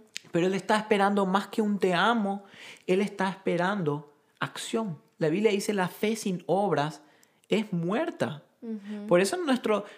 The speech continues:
Speaker 1: nuestro mensaje, este podcast se llama Volviendo a la Esencia, porque creemos que es una acción. Estamos volviendo.
Speaker 2: Claro, cada
Speaker 1: Vos y,
Speaker 2: día.
Speaker 1: vos y yo estamos volviendo hoy, pero es una acción, no solamente una, un decir.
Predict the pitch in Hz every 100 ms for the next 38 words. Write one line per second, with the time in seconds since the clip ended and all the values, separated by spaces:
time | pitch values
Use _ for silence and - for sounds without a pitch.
0 | - 180 180 196 185 156 - 185 190 -
1 | 170 160 175 170 180 - - 160 165 165
2 | 151 151 139 131 151 160 180 170 151 139
3 | 170 175 147 - 175 175 151 143 139 165
4 | 160 160 165 160 196 220 - 175 - 202
5 | 190 151 - 208 202 156 143 - 233 247
6 | 254 180 170 139 139 123 113 110 - -
7 | 202 185 - 214 208 247 302 247 190 202
8 | 269 220 269 262 240 226 185 202 302 208
9 | - 214 302 156 - - _ - - -
10 | 135 139 135 135 117 - - 151 120 104
11 | - - 131 143 160 131 131 135 147 -
12 | - - - - 131 131 - 143 131 120
13 | - 147 110 -